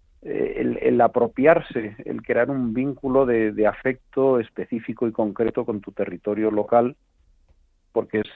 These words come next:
eh, como el lugar donde se, donde, que se te ha dado, ¿no? Entonces, me, me parece que, que nuestra responsabilidad como cristianos consiste en,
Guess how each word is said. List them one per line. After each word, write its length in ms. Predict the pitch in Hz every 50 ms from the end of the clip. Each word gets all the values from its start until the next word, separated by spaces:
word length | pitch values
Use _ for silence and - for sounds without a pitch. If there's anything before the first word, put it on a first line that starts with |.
| -
eh, 240 | - - 65 - -
como 280 | - - 113 107 107 104
el 60 | 101 101
lugar 440 | 104 101 104 101 113 113 113 120
donde 280 | 123 135 135 123 120 113 -
se, 80 | -
donde, 640 | 110 110 107 104 101 101 101 98 98 - - - - -
que 80 | - -
se 140 | - 117
te 140 | 110 - 120
ha 80 | 120 113
dado, 320 | 117 131 147 135 123 107 104
¿no? 160 | 160 233 - _ _ _ _ _ _ _ _ _ _ _ _ _ _ _ _ _ _ _ -
Entonces, 380 | - 113 107 107 107 110 - -
me, 200 | 107 107 107 104
me 160 | - - 104
parece 320 | - 104 104 104 - 131
que, 400 | 113 - 120 113 107 101 101 104 110 - - _ _ _ _
que 100 | - 110
nuestra 360 | 110 107 - - 123 110 104
responsabilidad 800 | 101 101 95 - 110 98 - - 98 98 95 95 98 104 110 120
como 240 | 127 131 131 127 127
cristianos 520 | - 127 120 - - 135 131 139 147 143 - - _ _
consiste 640 | - 113 104 - - 117 - _ - 147 143 139
en, 220 | 135 127 120 120